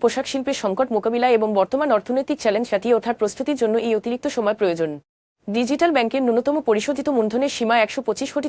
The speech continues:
টাকা থেকে বাড়িয়ে তিনশো কোটি টাকা করা হয়েছে। চব্বিশ আগস্ট, রবিবার এক প্রজ্ঞাপনে এই সিদ্ধান্ত জানিয়েছে বাংলাদেশ ব্যাংক। তবে প্রচলিত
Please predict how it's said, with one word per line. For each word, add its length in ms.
টাকা 180
থেকে 200
বাড়িয়ে 260
তিনশো 300
কোটি 220
টাকা 180
করা 180
হয়েছে। 240
চব্বিশ 360
আগস্ট, 280
রবিবার 400
এক 120
প্রজ্ঞাপনে 520
এই 140
সিদ্ধান্ত 300
জানিয়েছে 300
বাংলাদেশ 300
ব্যাংক। 180
তবে 240
প্রচলিত 340